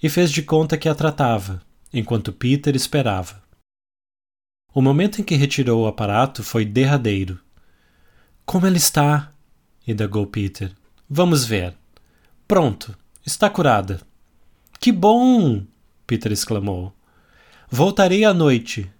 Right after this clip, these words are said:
disse Fiapo. "Dê a ela calda de carne em uma xícara com bico."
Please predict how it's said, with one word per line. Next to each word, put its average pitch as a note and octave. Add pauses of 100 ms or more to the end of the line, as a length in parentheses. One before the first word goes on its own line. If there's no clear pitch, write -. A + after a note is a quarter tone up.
(100)
disse -
Fiapo. - (340)
"Dê D#3+
a E3
ela C#3
calda A#2+
de A2
carne D3
em D3
uma C#3+
xícara F3+
com E3
bico." A2+